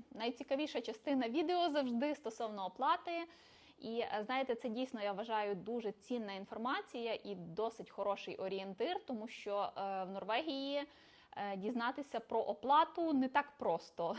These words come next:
<laughs> Хто знаходиться в Норвегії, то знає, що я маю на увазі.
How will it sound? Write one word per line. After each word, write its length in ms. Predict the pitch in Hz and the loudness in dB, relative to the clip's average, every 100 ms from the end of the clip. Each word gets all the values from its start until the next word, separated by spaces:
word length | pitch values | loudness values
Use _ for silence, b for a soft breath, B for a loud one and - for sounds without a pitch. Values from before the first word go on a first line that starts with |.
| 240 | -2
<laughs> 140 | 233 - | -4 0
Хто 180 | - | 4
знаходиться 640 | 269 302 294 311 269 262 262 | 6 6 6 4 4 0 0
в 60 | |
Норвегії, 640 | 254 254 294 359 349 311 294 | 0 2 4 4 4 2 0
то 280 | - 233 240 | -2 -2 0
знає, 360 | 247 240 226 | 0 0 -2
що 180 | - 240 | -4 -6
я 120 | 233 | -6
маю 280 | 226 220 226 | -6 -6 -6
на 120 | 226 | -4
увазі. 480 | 220 226 269 370 | -4 -2 0 0